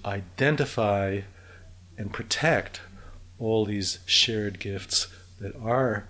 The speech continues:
being destroyed and preserve them in a variety of ways,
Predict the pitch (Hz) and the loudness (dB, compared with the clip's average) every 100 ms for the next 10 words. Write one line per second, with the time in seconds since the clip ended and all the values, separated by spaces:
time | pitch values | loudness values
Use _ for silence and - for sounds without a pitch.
0 | - 101 92 90 90 - - - - - | -10 -8 -6 -8 -10 -12 -20 -4 -2 0
1 | 98 90 87 87 92 - - - - - | -2 -4 -6 -8 -10 -14 -18 -18 -18 -8
2 | 110 98 98 92 - - - - - - | -4 -2 -2 -6 -10 -20 -20 -20 -20 -20
3 | - - 117 104 147 165 110 104 98 95 | -16 -6 0 4 4 4 2 0 0 0
4 | 101 110 117 98 90 - 117 117 98 95 | 0 4 4 2 -2 -2 0 2 2 0
5 | 87 | -4